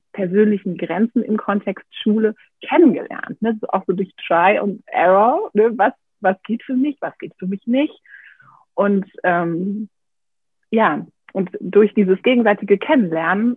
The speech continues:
ähm, haben wir uns sozusagen, oder ich habe mich in dieses Thema Beziehungsarbeit sozusagen durch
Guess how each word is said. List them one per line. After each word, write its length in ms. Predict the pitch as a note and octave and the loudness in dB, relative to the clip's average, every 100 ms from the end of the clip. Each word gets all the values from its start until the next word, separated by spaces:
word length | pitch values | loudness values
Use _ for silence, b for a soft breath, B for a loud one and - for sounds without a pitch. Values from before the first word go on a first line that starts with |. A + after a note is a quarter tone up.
| - | -2
ähm, 520 | G3 F#3 F#3 F#3+ G3+ - | -4 -2 -4 -6 -8 -4
haben 200 | G3 G#3 | 0 0
wir 80 | G3 | -2
uns 120 | G3 | -4
sozusagen, 800 | G3 G3 F#3+ F#3+ F#3+ F#3 F3+ F3+ | -4 -2 0 2 0 -2 -6 -6
oder 220 | F#3 F3+ | -4 -2
ich 80 | B3+ - | -2 -2
habe 140 | G#3+ - | -2 0
mich 240 | G3+ - | -4 -2
in 120 | G3+ | -4
dieses 260 | G3 G3 F#3+ _ - F#3 - | -2 -4 -8 _ -16 -14 0
Thema 200 | G#3 F3+ | 2 2
Beziehungsarbeit 680 | F#3 G#3 C#4 A3+ - F#3 F#3+ | 0 2 2 2 2 4 4
sozusagen 480 | F#3+ - F#3+ F#3 F#3+ | 0 0 4 4 4
durch 220 | G3 G3+ | 2 2